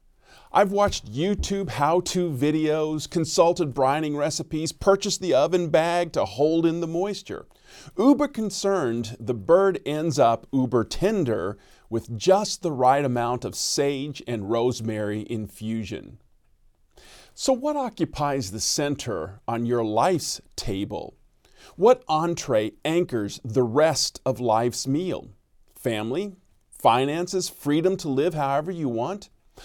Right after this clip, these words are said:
All are important ingredients for your well-being. Really don't, really want to get them right, don't want to mess them up.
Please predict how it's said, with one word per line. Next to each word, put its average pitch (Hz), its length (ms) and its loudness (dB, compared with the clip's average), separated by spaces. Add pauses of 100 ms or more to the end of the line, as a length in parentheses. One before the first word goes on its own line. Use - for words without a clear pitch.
(140)
All 233 280 6
are 196 160 4
important 131 560 0
ingredients 117 800 -2
for 131 180 0
your 135 420 4
well-being. 123 800 2 (360)
Really 165 300 6
don't, 147 400 2 (100)
really 151 380 4
want 147 400 0
to 151 100 0
get 123 220 0
them 113 260 -2
right, 120 440 2 (160)
don't 160 260 4
want 143 260 0
to 135 100 -2
mess 123 340 0
them 120 260 -2
up. 143 380 -6